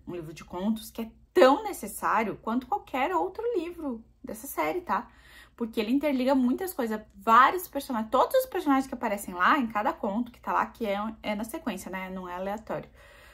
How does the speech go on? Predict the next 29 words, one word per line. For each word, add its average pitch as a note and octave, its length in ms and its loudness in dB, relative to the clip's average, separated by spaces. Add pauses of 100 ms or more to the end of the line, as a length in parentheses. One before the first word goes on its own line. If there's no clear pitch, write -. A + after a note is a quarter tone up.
(220)
Todos D4 520 8
eles B3 320 2
vão A3+ 140 4
aparecer A#3 420 -2
em G#3+ 120 -4
determinado A3 640 -2
momento A3 440 -4
na G#3+ 80 -6
história F#3 260 -8
e F#3+ 40 -10
vão F#3 120 -10
ser A3 220 -10
muito G#3 440 -2
importantes. G#3 640 -10
E F3 60 -8
eu E3+ 100 -4
acho F3+ 180 -8
que - 80 -14
eu - 60 -12
tô F3+ 180 -10
shippando B3 800 -4 (280)
Kael B3+ 300 0
com - 140 -2
essa G#4 200 -2
Irene G4 440 2
aqui, D4 220 -6
que - 160 -6
é C#4 120 6
a, D4+ 160 0